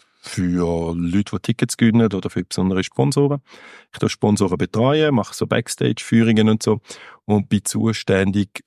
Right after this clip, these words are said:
für Ausflüge von Künstlerinnen und Künstlern. Wir haben eine wunderschöne Region, für die, die Schaffhausen nicht kennen. Es gibt den Rheinfall, es gibt den Rhein, es gibt die Altstadt. Man kann cooles Zeug machen. Und dort bringe ich Künstlerinnen und Künstler her,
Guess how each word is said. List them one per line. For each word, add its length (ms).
für 400
Ausflüge 760
von 200
Künstlerinnen 600
und 80
Künstlern. 420
Wir 60
haben 160
eine 140
wunderschöne 480
Region, 360
für 80
die, 100
die 120
Schaffhausen 380
nicht 100
kennen. 240
Es 120
gibt 180
den 80
Rheinfall, 480
es 120
gibt 220
den 80
Rhein, 220
es 100
gibt 180
die 60
Altstadt. 580
Man 100
kann 240
cooles 300
Zeug 220
machen. 300
Und 440
dort 220
bringe 180
ich 100
Künstlerinnen 680
und 60
Künstler 420
her, 300